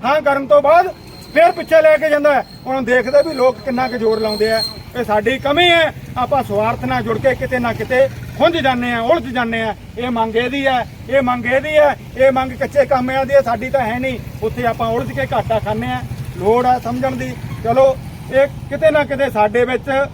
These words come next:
ਉੱਥੇ ਗੱਲ ਆ ਜਾਂਦੀ ਹੈ, ਇਹ ਹਉਮੈ ਦੀ। ਉਹਨਾਂ ਨੂੰ ਦੂਰ ਹੋ ਕੇ ਇਹਨਾਂ ਨੂੰ ਲੜਨਾ ਪਊਗਾ। ਮੈਂ ਗੱਲ ਰਿਟਾਇਰੀਆਂ ਦੀ ਇੱਕ ਕਰਨੀ ਚਾਹੁੰਦਾ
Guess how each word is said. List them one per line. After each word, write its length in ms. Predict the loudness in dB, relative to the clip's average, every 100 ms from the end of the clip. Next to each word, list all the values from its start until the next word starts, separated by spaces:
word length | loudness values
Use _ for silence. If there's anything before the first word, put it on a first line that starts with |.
| -10 -16 -14 -14 -6
ਉੱਥੇ 340 | -4 2 2
ਗੱਲ 200 | 4 2
ਆ 140 | 2 0
ਜਾਂਦੀ 300 | 0 -2 -2
ਹੈ, 200 | -2 -2 -8 -12 -12 -12 -10 -4
ਇਹ 260 | -2 -2
ਹਉਮੈ 420 | 0 0 2 0 0
ਦੀ। 240 | -4 -8 -14 -16 -16 -16 -16 -16 -16 -12 -6
ਉਹਨਾਂ 260 | 0 0
ਨੂੰ 140 | 0 -2
ਦੂਰ 260 | -4 0
ਹੋ 100 | -2
ਕੇ 380 | 0 -2 -2 -2
ਇਹਨਾਂ 300 | -4 -4 -4
ਨੂੰ 120 | -4 -2
ਲੜਨਾ 280 | -2 -2 -2
ਪਊਗਾ। 380 | -2 2 0 0 -10 -6
ਮੈਂ 140 | -2
ਗੱਲ 220 | 0 0
ਰਿਟਾਇਰੀਆਂ 480 | -2 -2 -2 -2 -4
ਦੀ 100 | -4
ਇੱਕ 180 | -4 -6
ਕਰਨੀ 340 | -4 -2 -2
ਚਾਹੁੰਦਾ 360 | -2 -2 -2